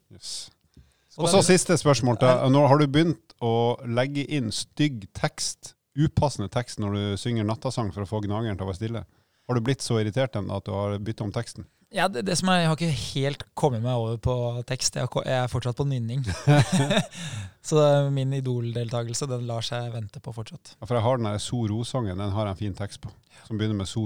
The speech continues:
Speaker 1: ro, lille dritt". Jeg har hele, jeg kan sende den etterpå, hvis du trenger det.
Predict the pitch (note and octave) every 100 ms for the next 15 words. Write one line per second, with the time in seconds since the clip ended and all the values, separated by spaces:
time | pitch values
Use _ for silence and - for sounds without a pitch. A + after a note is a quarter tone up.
0 | G2 G2 F#2+ F#2+ F2 G#2 - - - _
1 | A2 G2 A#2+ G2 F#2+ G2+ F#2+ F2 E2+ _
2 | _ _ _ - B2 - A#2+ G2 F#2 -
3 | - - - B2+ _ - A2+ G#2+ G#2 F2+